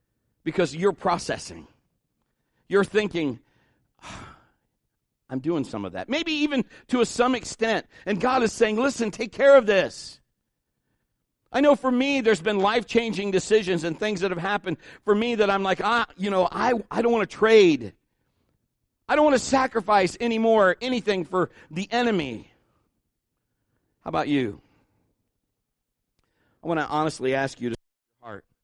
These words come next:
what is your bowl of stew? What are your desires or wants that if you leave them unchecked, could take you out of God's ultimate plan, take you away from what the Holy Spirit has for your life? Something simple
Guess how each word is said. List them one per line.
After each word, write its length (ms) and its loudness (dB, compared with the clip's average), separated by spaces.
what 140 -6
is 100 -4
your 120 -4
bowl 240 -4
of 80 -12
stew? 360 -10
What 160 0
are 40 -6
your 120 0
desires 460 2
or 60 -2
wants 280 0
that 140 0
if 80 -2
you 160 -2
leave 200 -4
them 160 2
unchecked, 760 0
could 140 -10
take 240 -6
you 460 -20
out 80 -18
of 100 -14
God's 240 0
ultimate 400 -2
plan, 460 -8
take 220 -6
you 100 0
away 280 2
from 160 -6
what 140 -2
the 80 -8
Holy 200 -2
Spirit 540 -4
has 160 -4
for 80 -10
your 140 -2
life? 280 -4
Something 480 -6
simple 640 -8